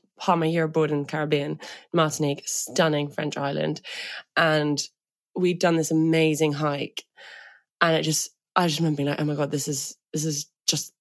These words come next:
unbelievable." Just filled with so much inspiration. And that whole island, the whole time I was there, I was so inspired. And I remember I sat on my, like, uni accommodation balcony, honestly,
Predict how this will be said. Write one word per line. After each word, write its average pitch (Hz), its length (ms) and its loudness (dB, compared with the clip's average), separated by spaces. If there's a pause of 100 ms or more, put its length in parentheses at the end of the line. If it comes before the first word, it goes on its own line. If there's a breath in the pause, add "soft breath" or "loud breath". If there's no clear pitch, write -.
(420)
unbelievable." 190 500 4
Just - 220 -4
filled 214 220 6
with 170 80 0
so 190 220 2
much 165 160 0
inspiration. 170 680 0
And 202 160 2
that 202 120 2
whole 214 200 2
island, 147 380 2
the 160 60 -2
whole 180 160 -2
time 156 220 -2
I 156 40 -4
was 151 140 -6
there, 147 80 -4
I 135 40 -4
was 135 80 -6
so 151 200 0
inspired. 147 520 0 (1040 loud breath)
And 208 100 2
I 180 40 4
remember 180 220 4
I 165 60 0
sat 156 320 0
on 151 80 2
my, 143 180 0
like, 143 200 -4
uni 147 260 0
accommodation 143 500 -2
balcony, 139 460 -4
honestly, 143 500 -6